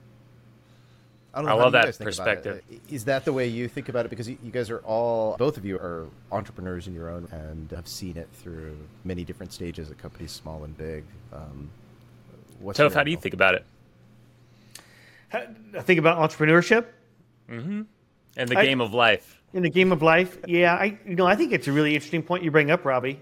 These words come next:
Speaker 3: Um, I, I think life is about choices.
Speaker 1: Mm-hmm.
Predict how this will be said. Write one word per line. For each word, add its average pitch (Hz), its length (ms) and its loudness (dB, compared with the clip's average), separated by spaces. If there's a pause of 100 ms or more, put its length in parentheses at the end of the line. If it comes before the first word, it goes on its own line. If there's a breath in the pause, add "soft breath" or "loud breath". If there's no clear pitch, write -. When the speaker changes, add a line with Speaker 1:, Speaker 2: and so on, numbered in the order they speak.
(120)
Speaker 3:
Um, 143 360 2 (120)
I, 165 200 -4
I 160 100 0
think 196 220 -4
life 160 220 4
is 185 100 0
about 147 200 -2
choices. 131 540 -8 (600 loud breath)
Speaker 1:
Mm-hmm. 98 180 -20